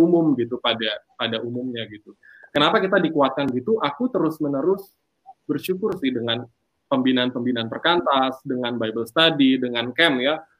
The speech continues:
Apalagi kalau K T A kan, camp tahunan alumni, kalau ngelihat Amang Sagala udah khotbah, "Saya berkata tidak." Waduh, itu kalau dia udah ngomong tidak,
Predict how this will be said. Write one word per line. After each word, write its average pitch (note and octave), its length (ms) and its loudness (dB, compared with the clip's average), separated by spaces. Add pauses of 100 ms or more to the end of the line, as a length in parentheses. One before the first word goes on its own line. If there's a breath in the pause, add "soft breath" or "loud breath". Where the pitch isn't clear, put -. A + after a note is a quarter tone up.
(140)
Apalagi F3+ 320 4
kalau D#3 320 6
K - 20 2 (140)
T - 80 2
A D#3 160 4
kan, F3+ 240 2
camp C#3+ 240 0
tahunan C3 400 0
alumni, D3+ 640 2
kalau C#3 320 0
ngelihat C3+ 320 2
Amang C#3 400 -2
Sagala C#3 400 4
udah C#3 160 0
khotbah, D3 480 0
"Saya - 240 -6
berkata A#3+ 480 0
tidak." D#4+ 560 4
Waduh, F3 400 10
itu A#3 160 4
kalau G3 240 8
dia G#3 80 10
udah G#3 160 8
ngomong G#3+ 320 4
tidak, A#3+ 240 6